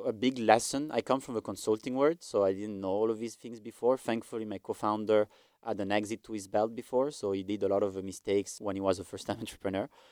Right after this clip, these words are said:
And essentially, it's really about focus. So yes, this is exact, you know, of course, like, receiving feedback and, you know, s-, maybe pushing requests for reviews,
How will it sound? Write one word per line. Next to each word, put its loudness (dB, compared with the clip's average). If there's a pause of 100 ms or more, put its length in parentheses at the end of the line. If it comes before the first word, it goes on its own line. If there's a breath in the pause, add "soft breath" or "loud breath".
(120)
And 4
essentially, 0
it's -4
really 8
about 8
focus. 0
So -4
yes, 8
this -8
is -6 (160)
exact, 4
you -10
know, -6
of -14
course, 2
like, 0
receiving -10
feedback 0
and, -12
you -12
know, -12
s-, -18
maybe -12
pushing -10
requests -2
for -4
reviews, 2